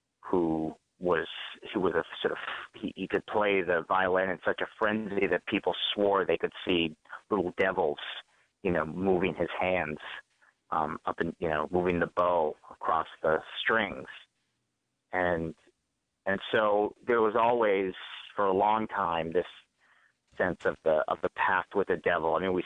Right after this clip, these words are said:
see that in the, in, like, the, in the story of Faust. And, um, but in terms of, of music, and particularly in popular music in the United States,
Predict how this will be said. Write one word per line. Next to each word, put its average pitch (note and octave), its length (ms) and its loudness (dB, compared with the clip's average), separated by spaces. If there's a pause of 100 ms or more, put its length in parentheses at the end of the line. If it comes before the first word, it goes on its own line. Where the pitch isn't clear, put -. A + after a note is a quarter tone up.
see F2 120 0
that D#2+ 240 0
in D2+ 160 -4
the, - 320 -10
in, D2+ 160 -12
like, D2+ 160 -4 (100)
the, G1+ 80 -8 (140)
in D2+ 120 -6
the C2+ 60 -12 (100)
story B1+ 280 -4
of A#1+ 60 -8 (120)
Faust. A#2 320 0 (160)
And, D#2+ 240 2 (640)
um, - 300 -10 (560)
but G#2+ 180 0 (600)
in A2 140 2
terms A#2+ 400 0
of, F#2+ 320 2 (280)
of F2+ 240 0 (160)
music, A#2+ 640 2
and F#2+ 160 2
particularly G2+ 480 2
in F2 80 -4
popular G#2 400 2
music F2+ 380 -2
in F#2 80 0
the F2+ 40 2
United F2 300 2 (100)
States, - 320 2